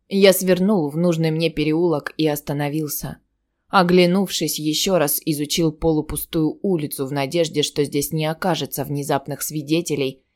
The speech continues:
и перевел взгляд на роскошный дом Олдена Зальма. Я не собирался отступать от своей цели. Мерзавец должен умереть. Той информации, которую я узнал на вечере у главного судьи, мне хватило, чтобы понять, как действовать дальше.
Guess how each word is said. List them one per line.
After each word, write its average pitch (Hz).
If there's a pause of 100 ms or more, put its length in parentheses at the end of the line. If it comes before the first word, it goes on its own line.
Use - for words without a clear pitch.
(160)
и 196
перевел 175
взгляд 151
на 143
роскошный 139
дом 135
Олдена 135
Зальма. 127 (920)
Я 175
не 180
собирался 175
отступать -
от -
своей 139
цели. 131 (680)
Мерзавец 160 (260)
должен 160
умереть. 160 (1040)
Той 185
информации, 170
которую 156
я 156
узнал 156
на 139
вечере 147
у 143
главного 147
судьи, 156
мне 156
хватило, 147
чтобы 127
понять, 139
как 131
действовать 135
дальше. 120